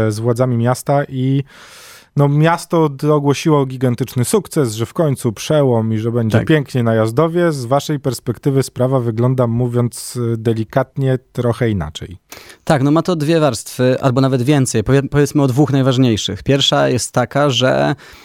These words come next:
Speaker 2: y, no, trochę podczas tego spotkania ku naszemu, y, zaskoczeniu, ym,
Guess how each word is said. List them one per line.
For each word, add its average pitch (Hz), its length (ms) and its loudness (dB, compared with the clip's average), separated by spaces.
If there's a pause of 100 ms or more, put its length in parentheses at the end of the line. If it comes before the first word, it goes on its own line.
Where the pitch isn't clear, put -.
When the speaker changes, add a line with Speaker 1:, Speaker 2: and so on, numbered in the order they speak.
(340)
Speaker 2:
y, 107 160 0
no, 117 120 4
trochę 147 240 0
podczas - 280 -6
tego 131 160 -6
spotkania - 260 -4
ku 135 100 -2
naszemu, 135 500 2
y, 123 200 0
zaskoczeniu, 113 760 -2 (880)
ym, 107 800 2